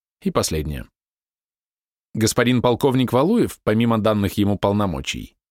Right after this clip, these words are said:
несёт нынче бремя обязанностей военного губернатора острова. Он интересовался вами, господин Ландсберг, ещё в период вашего пребывания в японском плену. Думаю, что вам стоит лично явиться к господину полковнику.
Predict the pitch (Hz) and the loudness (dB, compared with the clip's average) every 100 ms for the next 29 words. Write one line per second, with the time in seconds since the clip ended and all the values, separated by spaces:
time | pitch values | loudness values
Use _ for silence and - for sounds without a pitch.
0 | _ _ - 151 175 226 202 196 185 175 | _ _ -2 2 4 2 4 2 4 4
1 | 175 180 165 160 165 156 147 - 143 139 | 4 4 4 4 4 4 2 2 4 4
2 | 147 147 143 135 135 127 139 139 147 - | 4 2 2 2 2 2 2 2 2 2
3 | - 95 71 - _ _ _ _ _ _ | 0 -2 -4 -10 _ _ _ _ _ _
4 | _ _ _ _ _ 110 156 170 151 156 | _ _ _ _ _ 0 2 2 2 2
5 | 143 143 151 139 139 139 135 123 - 127 | 2 2 2 2 2 2 2 0 0 0
6 | 131 127 131 110 120 120 117 120 123 - | 2 2 2 0 0 0 0 2 0 0
7 | 123 127 110 120 - 117 110 113 113 113 | 0 2 2 0 0 0 0 0 2 2
8 | 113 107 107 117 117 - 120 117 113 139 | 2 0 0 0 0 -2 -2 -2 -2 -2
9 | 107 - _ _ _ _ _ _ _ _ | -4 -8 _ _ _ _ _ _ _ _
10 | _ _ _ _ - 190 180 135 - 123 | _ _ _ _ -2 0 2 2 2 2
11 | 123 - 135 123 123 123 - 120 117 117 | 2 2 2 2 2 0 0 0 2 0
12 | - 156 117 - 101 101 104 110 107 85 | -2 -2 -2 -2 0 0 0 0 -2 -4
13 | 76 73 64 | -4 -6 -8